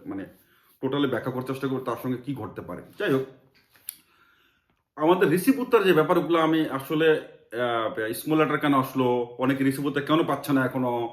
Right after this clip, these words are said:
বা আপনার, আহ, সব কি, আহ, জেন্টিলের ওইখানে, আহ, নাম না থাকলে কি হবে, তারপরে নুলস্থ, এই, আহ, আহ, রিসিভ উত্তরতে ভুল থাকলে কি হবে, এইগুলো আমি প্রতিটা, প্রতিটা ধাপে নেক্সট ভিডিওগুলোতে দেওয়ার চেষ্টা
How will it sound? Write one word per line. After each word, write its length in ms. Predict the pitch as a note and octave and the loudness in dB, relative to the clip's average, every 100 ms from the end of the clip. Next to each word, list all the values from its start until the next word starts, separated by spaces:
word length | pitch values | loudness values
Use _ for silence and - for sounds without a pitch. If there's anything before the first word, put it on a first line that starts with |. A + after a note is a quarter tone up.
| - - - | -12 -20 -4
বা 120 | B2+ B2 B2 | 2 2 2
আপনার, 240 | C3+ C3+ B2 | 0 0 2
আহ, 160 | A#2+ A#2 - | 0 0 -2
সব 140 | C#3+ - - | -4 -4 -6
কি, 80 | D3+ | 0
আহ, 320 | C#3 B2+ A#2+ A2+ - - G#2+ | 2 2 2 -2 -8 -6 2
জেন্টিলের 420 | D#3 D3+ D#3 D3 | 4 6 4 4
ওইখানে, 340 | C#3+ C#3+ C#3+ C#3 | 2 2 2 2
আহ, 500 | B2 - - - B2 A#2+ | -2 -8 -14 -4 0 2
নাম 140 | C#3 D3+ D3 C#3+ | 4 4 4 2
না 60 | C#3+ | 0
থাকলে 260 | C#3+ D3 C3+ | -2 -6 -6
কি 80 | E3+ | 0
হবে, 300 | C#3 C3 C3 B2 A#2+ - - _ _ | 2 4 4 2 0 -6 -20 _ _
তারপরে 400 | B2+ B2 - C3+ C3 | -4 -2 0 2 4
নুলস্থ, 280 | C3+ D3 D3 | 4 2 2
এই, 260 | D#3 C3 C3+ | 0 2 2
আহ, 80 | A#2 | 2
আহ, 320 | A2+ A2+ G#2+ | 0 0 -2
রিসিভ 160 | C3 D#3 | -2 -4
উত্তরতে 240 | C#3 D#3 - A#2+ | -2 -2 -2 -2
ভুল 120 | D#3 | 0
থাকলে 200 | D3 C#3 C#3 | 0 -2 -2
কি 40 | C#3+ | -4
হবে, 100 | B2+ - | -4 0
এইগুলো 340 | F3 G3 G3 | 2 4 4
আমি 120 | F3 D3+ | 4 4
প্রতিটা, 360 | F#3 G3 G#3 G3+ E3 - | 0 -2 0 0 0 -4
প্রতিটা 260 | E3+ G3 | -4 -4
ধাপে 260 | C3 C3+ F3+ F3 - - | -4 -4 -4 -6 -8 -2
নেক্সট 220 | C3+ D3+ A#2 | -2 -2 -2
ভিডিওগুলোতে 380 | C3+ D3 D#3+ C#3+ | 0 2 0 0
দেওয়ার 240 | A#2 A#2+ | -2 -2
চেষ্টা 220 | E3+ E3+ | -4 -2